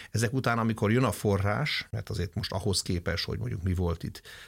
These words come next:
kétezer-hatban, vagy mondjuk kétezer-nyolcban, ahhoz képest elképesztő mennyiségű plusz forrás van a magyar kultúrában. Aki ezt nem látja, annak tényleg ajánlom, hogy tanulmányozza egy kicsit a számokat.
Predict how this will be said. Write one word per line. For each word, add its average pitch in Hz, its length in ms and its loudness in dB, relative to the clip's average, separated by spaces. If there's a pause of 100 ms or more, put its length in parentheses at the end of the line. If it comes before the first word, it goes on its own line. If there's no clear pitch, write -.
(100)
kétezer-hatban, 92 1160 0
vagy 87 80 0
mondjuk 90 220 -2
kétezer-nyolcban, 95 1080 0 (220)
ahhoz - 260 -2
képest 101 300 -2
elképesztő 98 600 -4
mennyiségű 95 480 -2
plusz 98 280 -2
forrás 90 460 -2
van - 160 -6
a - 40 -4
magyar - 340 -4
kultúrában. 101 680 -6 (260)
Aki - 260 -4
ezt 90 180 0
nem 101 160 4
látja, 98 420 2
annak 90 260 0
tényleg - 300 0
ajánlom, 92 360 0
hogy 101 100 -4
tanulmányozza 95 600 -2
egy 101 60 -4
kicsit - 220 -8
a 85 60 -4
számokat. 131 600 0